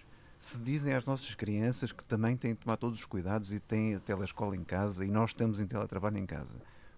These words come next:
por que razão é que vinte e dois atletas,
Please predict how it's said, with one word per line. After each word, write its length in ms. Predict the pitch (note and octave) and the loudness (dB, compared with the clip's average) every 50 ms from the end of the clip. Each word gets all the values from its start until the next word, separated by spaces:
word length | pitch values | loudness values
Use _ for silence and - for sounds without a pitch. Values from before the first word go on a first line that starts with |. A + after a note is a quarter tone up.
| - - | -12 -2
por 160 | - F#3 F#3+ - | 2 2 2 2
que 120 | - - | 2 0
razão 500 | D#3+ - - G2+ E2+ F#2 G2 F#2 G2 A2 A#2+ - - - - - - - - - - - | 0 2 2 2 4 2 2 2 2 0 -2 -6 -14 -20 -20 -20 -20 -20 -20 -8 -2 0
é 100 | G#2+ G#2+ | 0 0
que 120 | - - | 0 0
vinte 340 | A2 G#2+ B2+ D#3+ D#3 - - | 0 4 4 4 4 4 2
e 60 | A#2+ | 2
dois 260 | G2+ A#2+ B2+ C3+ A#2+ G2+ | 4 6 6 6 6 4
atletas, 800 | G#2+ G2 - - F2+ F2+ F2+ - - - - C2+ - - - | 0 0 -2 -2 -2 -2 -2 -4 -6 -8 -8 -8 -8 -8 -10